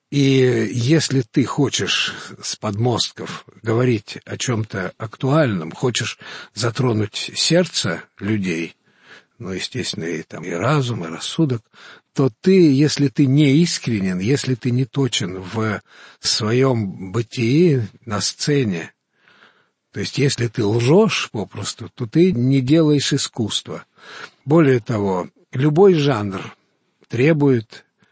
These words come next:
жизни по правде. Собственно, стремление Станиславского к правдивости и, так сказать, к воплощению правды социальной, это уже Немирович Данчин говорил,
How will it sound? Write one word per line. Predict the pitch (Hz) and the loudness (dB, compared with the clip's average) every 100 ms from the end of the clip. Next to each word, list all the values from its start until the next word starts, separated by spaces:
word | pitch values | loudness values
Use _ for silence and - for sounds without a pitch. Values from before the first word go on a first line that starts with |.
| _ _ - | _ _ -8
жизни | 113 110 156 143 139 131 135 | -2 2 4 4 2 0 -2
по | - 127 | -6 -6
правде. | - 104 87 87 90 85 _ _ _ _ _ | -4 -4 -4 -6 -10 -12 _ _ _ _ _
Собственно, | - 117 - 127 117 87 | -6 -6 -2 -2 -2 -2
стремление | - 123 127 151 160 127 117 101 95 | -2 0 2 4 4 4 0 -2 -4
Станиславского | - 113 117 - 110 98 - 95 92 82 - _ _ _ _ | -4 -2 -2 -2 -4 -4 -6 -8 -8 -10 -16 _ _ _ _
к | - - | -20 -12
правдивости | 101 98 107 165 160 120 - 120 _ - - - _ | -6 -4 0 2 2 -2 -6 -16 _ -20 -20 -20 _
и, | 85 98 92 - | -6 -6 -6 -12
так | 101 | -12
сказать, | - 92 - | -8 -8 -6
к | |
воплощению | 107 104 107 - - 117 104 92 87 - _ _ | -8 -4 -2 0 0 0 0 -2 -6 -10 _ _
правды | 113 110 98 87 | -2 -2 -2 -4
социальной, | - 110 123 135 180 131 90 82 78 | -4 -2 0 2 2 2 -2 -6 -12
это | - | -14
уже | - 95 | -10 -8
Немирович | 98 95 87 90 98 | -4 -2 -2 -4 -4
Данчин | 95 85 90 | -4 -6 -8
говорил, | 92 95 90 | -8 -8 -8